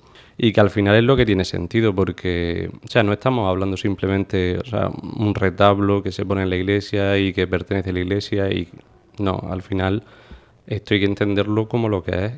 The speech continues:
que nosotros estamos intentando incrementar el, el, el patrimonio cultural y artístico de la ciudad de Lorca. Porque, o sea, todo-, todos vamos de viaje, todos salimos de excursión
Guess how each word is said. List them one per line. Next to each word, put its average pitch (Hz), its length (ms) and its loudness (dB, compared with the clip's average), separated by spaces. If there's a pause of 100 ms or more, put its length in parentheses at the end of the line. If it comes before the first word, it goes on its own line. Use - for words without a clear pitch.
(100)
que 87 520 -6
nosotros 98 640 -2
estamos 107 480 -2 (340)
intentando 113 600 -2
incrementar 101 920 -2
el, 95 300 0
el, 92 260 -4 (380)
el 95 160 2
patrimonio 92 560 -2
cultural 104 760 -2 (220)
y 107 140 0
artístico 107 680 -2
de 117 80 0
la 110 80 -2
ciudad 92 280 -4
de 87 60 -2
Lorca. 98 420 -2 (500)
Porque, 92 580 -4
o - 160 -14
sea, 98 560 0 (300)
todo-, 110 340 0
todos 110 280 0
vamos 107 260 2
de 110 80 2
viaje, 123 420 0
todos 104 280 -2
salimos 104 340 -2
de 107 80 0
excursión 123 480 -2